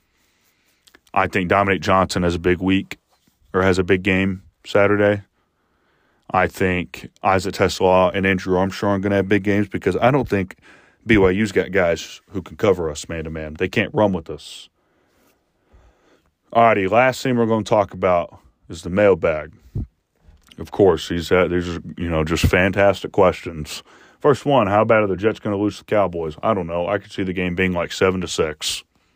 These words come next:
because we have Ass Wilson at quarterback, and the Cowboys just haven't seen a defense like the Jets. Com-, and the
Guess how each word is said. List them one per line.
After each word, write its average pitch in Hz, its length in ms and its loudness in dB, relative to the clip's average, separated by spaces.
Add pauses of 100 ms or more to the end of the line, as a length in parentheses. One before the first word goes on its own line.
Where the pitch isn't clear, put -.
(420)
because 87 360 0
we 92 120 6
have 90 160 4
Ass 92 360 0
Wilson 98 320 0
at - 80 -12
quarterback, 82 680 -2 (720)
and 87 540 0
the 82 60 -4
Cowboys 98 420 2
just - 100 -8
haven't 95 220 2
seen 98 140 -4
a 92 40 -2
defense 95 340 -2
like 87 100 -2
the - 60 -16
Jets. - 600 0
Com-, 85 300 -6
and 90 200 -4
the 82 100 -6